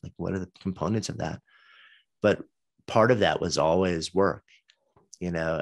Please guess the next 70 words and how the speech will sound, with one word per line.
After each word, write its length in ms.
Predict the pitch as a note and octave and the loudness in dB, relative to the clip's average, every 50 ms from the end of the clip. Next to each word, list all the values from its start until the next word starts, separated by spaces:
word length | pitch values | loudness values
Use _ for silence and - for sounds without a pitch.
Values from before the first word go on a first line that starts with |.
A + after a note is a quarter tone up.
| - - | -6 -4
and 380 | F#2+ F#2 F2 F2+ F2 E2+ E2 E2 | -4 -4 -2 -2 -2 -4 -4 -2
really, 540 | F#2+ G2 G2 G2+ G2+ F#2+ F2+ - - - _ _ _ - | -2 0 2 2 2 2 2 -2 -6 -12 _ _ _ -8
so 160 | - - G2 | -6 -4 -4
the 100 | E2+ E2+ | -4 -2
seeds 320 | - - A#2+ B2+ C3 B2 | -2 0 0 0 0 0
were 80 | G#2 F#2 | -2 -4
planted 380 | - - E2+ F2 F2+ E2 D#2 | -4 -4 -6 -6 -6 -6 -6
back 240 | - D#2 D2 - - | -6 -6 -8 -6 -4
then, 240 | - G2 G2 F#2 - | -2 -2 0 0 -2
and, 260 | D#2+ - - F2 E2 - | -2 -4 -4 -4 -2 -2
but 100 | F#2 F2+ | 0 0
I've 140 | F#2 F2 G2 | 0 2 2
really 260 | A2 A2+ A#2+ A2 - - _ _ | 4 4 4 2 0 -4 _ _
focused 440 | - - A2 G#2+ - - - - - | -6 -2 -2 -2 0 -2 -4 -2 -2
in 160 | G2+ G2+ G#2 | -2 -2 0
a 80 | E2+ | 0
lot 220 | D#2+ F2+ F2+ D2 - | 0 0 -2 -2 -2
more 440 | F2 F2+ F#2+ G2 F2 D#2+ D#2 E2 - - | -2 0 0 0 0 0 -2 -6 -8 -8
in 80 | F2 | -6
the 100 | F2+ F2+ | -6 -6
domain 380 | D#2+ D#2+ F2 D#2 E2 D#2 D#2 D2+ | -4 -4 -6 -4 -4 -4 -4 -6
of 120 | D2+ C#2+ | -6 -4
work, 180 | C#2+ D2+ D2+ - - _ | -4 -4 -4 -6 -8 _
probably 220 | F2+ E2 E2 E2+ | -6 -6 -4 -4
in 60 | E2 | -4
the 40 | D2+ | -4
last 280 | D2+ D2 - - - - G1+ | -6 -6 -6 -8 -8 -8 -6
five 200 | G1+ G1+ G1+ - | -6 -6 -8 -10
to 80 | - | -14
ten 200 | - - - - - | -16 -14 -12 -10 -8
years, 340 | - D2+ D#2 E2 F2 - - _ _ _ _ _ - _ _ _ _ _ _ _ _ _ - | -8 -8 -8 -8 -8 -10 -12 _ _ _ _ _ -20 _ _ _ _ _ _ _ _ _ -6
and 100 | F#2+ G2 | -2 2
really 220 | G2 G2 A2 C3+ | 4 6 6 4
kind 240 | C3 - - B2 A#2 | 4 2 0 0 0
of 80 | A2+ G#2 | 0 2
said, 160 | - G#2 G#2+ | 2 2 0
"Okay, 180 | A2 A2 - A2 | 0 0 -2 -2
so 140 | - - | -2 0
what 220 | F#2+ F2+ F#2+ G2 G#2+ | 0 2 2 2 0
is 120 | A2+ G2+ | 0 0
this 220 | G#2+ G#2+ G2+ - - | -2 -2 -4 -4 -6
thing 220 | F#2+ F2+ F2+ F2+ | -8 -8 -8 -8
called 280 | - F2 E2+ D#2+ - - | -6 -8 -8 -8 -8 -6
work, 260 | - D#2 D2+ D2+ - - | -4 -4 -4 -4 -6 -10
and 160 | D#2 D2+ - | -12 -10 -10
how 300 | - - F2+ F2 F#2 F#2 | -8 -4 -4 -2 -2 -2
do 200 | F2+ F#2 F#2 F2+ | -2 -2 -2 -2
we, 280 | F2 E2 D#2+ D#2 D2 - - _ _ _ _ _ _ _ _ _ _ | 0 0 -2 -2 -4 -8 -14 _ _ _ _ _ _ _ _ _ _
how 160 | - - F#2 | -4 0 2
do 80 | F#2 G#2+ | 4 4
we 80 | A2+ | 4
both 220 | F#2+ G2 F2+ F2 - | 4 4 2 2 2
show 260 | - - - E2 F2 | 0 0 0 0 2
up 160 | E2+ D#2+ - | 0 0 -2
and 140 | F2 F2 F2+ | -6 -10 -10
contribute 460 | F#2+ - F#2 - - F2+ F2+ F#2 F#2 | -10 -10 -6 -4 -2 0 0 0 0
it 80 | F#2 - | -2 -4
to 100 | - F#2 | -6 -4
the 80 | F#2 F#2 | -2 -2
world 220 | F2+ F#2 F#2 F#2 | 0 0 0 0
in 100 | G2+ F#2+ | 0 0
a 40 | F#2 | 0
meaningful 360 | F#2 F#2+ F#2+ G2 G2 - G2+ | 0 0 -2 -2 -2 -2 -2
way, 140 | G2+ G2+ G2+ | -2 -2 -2
but 160 | F#2+ F#2+ F#2+ | -2 -4 -4
also 320 | - - G2 - - G2+ F2+ | -4 -6 -6 -4 -4 -4 -2
do 160 | - F#2 F#2 | 0 0 -2
it 60 | - | 0
in 40 | - | -2
a 40 | D#2 | -4